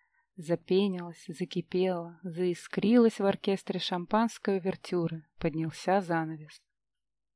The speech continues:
На ступенях храма стоял Калхас. Хор на коленях пропел: «Перед твоим, Юпитер,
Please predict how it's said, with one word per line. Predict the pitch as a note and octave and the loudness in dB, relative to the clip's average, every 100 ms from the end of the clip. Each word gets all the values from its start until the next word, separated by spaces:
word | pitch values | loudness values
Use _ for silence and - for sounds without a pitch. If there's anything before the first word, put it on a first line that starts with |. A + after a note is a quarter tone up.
| G3+ | 2
На | G#3 | 2
ступенях | - A#3+ B3+ B3+ - | 4 6 10 10 8
храма | A3+ C#4 D4+ | 6 8 6
стоял | - B3 B3+ C4 | 6 8 8 8
Калхас. | - G3+ G3 G3 - - _ _ _ | 4 2 2 -6 -16 -20 _ _ _
Хор | - - F#3 G#3 | -6 2 4 4
на | G3 | 4
коленях | F#3+ F#3 F3 - | 4 4 0 -2
пропел: | F3 E3+ F3 E3+ E3+ _ - | -4 -2 -2 -4 -6 _ 0
«Перед | F3 F3 | 0 0
твоим, | - D#3+ D#3+ A3 A#3+ | -4 -2 4 8 8
Юпитер, | F3+ F#3 F#3+ F3 - | 6 -2 -4 -4 -6